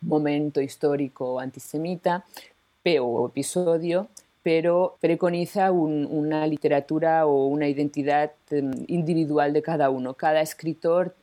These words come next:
es diferente y vive lo judío y su judeidad de manera distinta. Entonces, yo, yo quería señalar simplemente que en mi experiencia personal como española, yo, yo viví en Barcelona hasta los veinticinco años, más o menos.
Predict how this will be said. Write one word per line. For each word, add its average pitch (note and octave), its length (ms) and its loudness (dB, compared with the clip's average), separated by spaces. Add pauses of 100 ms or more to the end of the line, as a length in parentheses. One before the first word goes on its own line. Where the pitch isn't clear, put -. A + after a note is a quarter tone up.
es C#3 220 -2
diferente D#3 680 0
y F3 100 0
vive E3+ 340 2
lo D3+ 140 2
judío D3+ 440 -2
y C#3+ 80 2
su C#3 160 -8
judeidad C#3 720 0
de D3 100 -2
manera C#3 300 0
distinta. C#3 840 -6 (420)
Entonces, F3+ 260 0
yo, F3 140 0
yo F#3 160 2
quería A3 220 0
señalar F3 420 -2
simplemente F3+ 540 -2
que D#3+ 280 0 (600)
en E3 180 2
mi G#3 140 2
experiencia G3 560 0
personal F3 800 0 (140)
como D#3+ 260 0
española, E3 800 0
yo, D#3+ 180 -2
yo D#3 160 -2
viví F3 240 -4
en D#3 160 -2
Barcelona D#3 720 -2
hasta C#3 320 -2
los C3+ 440 -4
veinticinco C#3 600 -2
años, F3+ 400 0
más D#3+ 180 -4
o D#3+ 60 -2
menos. B3 340 0